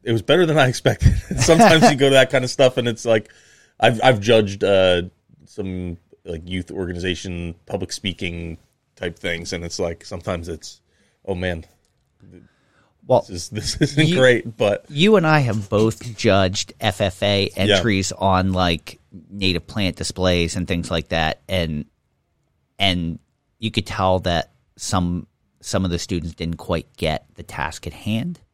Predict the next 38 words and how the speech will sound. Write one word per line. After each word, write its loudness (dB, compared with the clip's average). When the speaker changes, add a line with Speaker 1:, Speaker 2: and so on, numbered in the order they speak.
Speaker 1:
Yeah. -2
Speaker 2:
Um, -4
because -6
they 0
weren't -4
using -4
native -2
plants. -8
In -10
some -4
pla-, -8
in -10
some -8
cases, -8
they -6
were -4
Speaker 1:
Oh, 4
Speaker 2:
using 4
Speaker 1:
yeah. 2
Speaker 2:
invasive -4
Speaker 1:
Yeah. -8
Speaker 2:
plants. -8
Um, -2
so 6
to -2
see, 2
there 2
were 2
no 4
holes 0
to -4
poke -6
at -2
all -4
in -8
the -10
presentation, -8
only -6